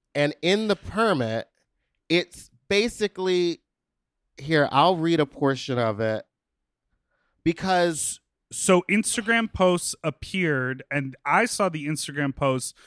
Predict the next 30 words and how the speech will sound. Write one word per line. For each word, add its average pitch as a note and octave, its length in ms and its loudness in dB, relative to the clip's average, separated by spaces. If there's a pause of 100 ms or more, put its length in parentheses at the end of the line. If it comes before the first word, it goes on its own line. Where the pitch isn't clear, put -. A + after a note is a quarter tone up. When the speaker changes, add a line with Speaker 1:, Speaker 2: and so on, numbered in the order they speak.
(180)
Speaker 2:
from E3+ 480 0
a C#3+ 360 0
person F3 560 -4
who D3+ 120 -2
works C#3+ 400 -4
with D3 100 -10
L C#3+ 160 0
A C3+ 80 -2
Pride, C3+ 360 -4 (280)
and D3 140 -4
the C#3+ 60 -2
caption G#3+ 580 -4
under D#3+ 220 -4
the D3+ 120 -6
Instagram D#3 360 -4
post C#3 260 -6
was C#3 160 -6
essentially, C#3+ 800 -4 (440)
"I'm D3 240 -2
so F3+ 600 2 (100)
proud A#2+ 840 0 (100)
and C#3+ 180 -2
I'm C3+ 220 -2
so D#3+ 500 -2
excited A#2+ 920 -10 (420)
that C#3 360 -2
we D3+ 420 -6 (160)
are C#3+ 240 0
doing B2 1000 -2 (320)
this C#3+ 720 -2